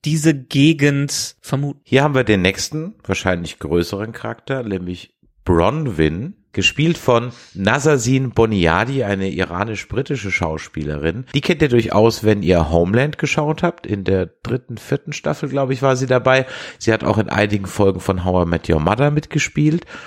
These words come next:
Speaker 2: Und sie ist, äh, übrigens seit zweitausendsiebzehn aktives Mitglied der Academy of Motion Pictures and Arts and Science, die die Oscars vergibt.
Speaker 1: D-, da sagst du was. Ich hab das nämlich nicht im Vorfeld nochmal nachgeschaut. Ich hab mich jetzt nicht so dermaßen mit dem Cast beschäftigt.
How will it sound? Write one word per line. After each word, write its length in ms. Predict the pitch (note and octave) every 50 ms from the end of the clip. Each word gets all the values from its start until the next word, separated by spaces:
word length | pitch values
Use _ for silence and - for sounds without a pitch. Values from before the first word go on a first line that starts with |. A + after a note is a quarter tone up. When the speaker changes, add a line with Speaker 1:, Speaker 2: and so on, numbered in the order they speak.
| - - - - _ _ -
Speaker 2:
Und 300 | - A2+ B2+ C#3+ - - -
sie 240 | G2+ G2 A#2 - -
ist, 300 | D#3 E3+ - - - -
äh, 260 | C3 C3 C3 C3 C3
übrigens 380 | - - A2+ B2 A#2+ A#2+ A#2
seit 140 | - A2+ -
zweitausendsiebzehn 1040 | - A#2 A2+ A2+ A#2+ A#2+ A2+ G2+ G2 D#2+ - G2 - - - - C#3+ D3+ D3+ D3 -
aktives 600 | - A#2+ - - - - D#3 D#3 D3 D3+ D3 - -
Mitglied 600 | G2 F#2+ - - B2 B2+ C#3+ D3 - - - -
der 320 | B2+ B2 B2+ B2+ B2+ -
Academy 640 | - - - - F#2 E2 - F#2 G2+ A2+ C3+ D3 D#3
of 300 | - - G#2+ A2 - -
Motion 380 | G2+ F#2 F2+ F#2+ G#2 - - A2
Pictures 500 | - - G#2+ - - - - - - -
and 140 | - - -
Arts 260 | - - - - -
and 120 | - G2 -
Science, 440 | - E2 D#2 D2 F2+ B2 C#3 - -
die 140 | - E3
die 120 | D#3 - -
Oscars 500 | - E3 - - - F2+ D2+ D2 - -
vergibt. 400 | - F2 - - - - - -
Speaker 1:
D-, 360 | D3 - - D3 D3 C3 D3+
da 180 | B2+ D3 C#3 C#3
sagst 320 | C3+ D3+ F3 - - - -
du 100 | C3 G#2
was. 220 | - A#2 - -
Ich 160 | C#3+ B2 -
hab 140 | D#3+ - - -
das 180 | D3 C#3 -
nämlich 240 | D3 C#3+ D3 C#3 B2+
nicht 200 | C#3 D3+ D3+ D#3
im 100 | D#3 D3+
Vorfeld 420 | - - D3+ D3+ C#3+ - D3 C3+
nochmal 280 | C#3 C#3 B2+ B2+ B2+ A#2
nachgeschaut. 580 | A#2 A#2+ C#3+ D#3+ - - C3 - - A#2+ A#2 A#2
Ich 120 | A2+ - C3
hab 80 | -
mich 140 | - C#3 - -
jetzt 200 | B2 A#2 - A#2+
nicht 200 | B2 C#3+ - -
so 100 | - C3+
dermaßen 520 | A#2+ B2+ B2+ C3 C3 B2+ B2+ B2 - C3+
mit 120 | B2 A#2+ -
dem 100 | C3 A#2+
Cast 400 | B2 - - B2+ C3+ - - -
beschäftigt. 720 | - A2+ - - E3+ E3+ - - - B2+ C3+ - - _